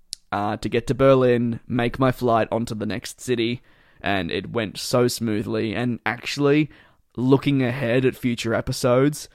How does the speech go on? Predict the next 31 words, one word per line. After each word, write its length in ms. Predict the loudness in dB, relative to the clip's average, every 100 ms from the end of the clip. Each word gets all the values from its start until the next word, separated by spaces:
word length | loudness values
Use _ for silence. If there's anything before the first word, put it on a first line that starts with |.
| _ _ _ 0
uh, 240 | 2 2
nothing 680 | 4 2 4 2 2 0 -2 _ _ -8
didn't 340 | 0 0 0 0
go 360 | 0 2 0
to 120 | -2 -6
plan. 480 | -4 -4 -4 -6
Like, 180 | -6 -4
I 80 | -2
had 180 | -2 0
no 200 | 4 6
delays, 500 | 6 6 4 2 0
no 160 | -2
cancellations, 1040 | -2 0 0 0 0 0 -2 -6 -6 -8 -12 -20 -8
flights 340 | 2 2 2
were 140 | 0 0
on 120 | 0
time, 540 | 0 0 0 -2 -6 -6
everything 440 | -6 -6 -4 0
worked 260 | 0 -2 -8
a 20 |
ch-, 200 | -12 -6
a 120 | -6
charm. 640 | -4 -4 -2 -2 -2 -6 -12 _ -20 -14
So, 640 | -8 -2 2 4 2 2 -2 _ _ _ _ -4
<laughs> 20 | -2 -2
with 200 | -6 -6
that 240 | -6 -2
being 260 | 0 0 0
said, 300 | 0 0 -2
enjoy 520 | -4 -2 0 0 0
it. 280 | -2 -6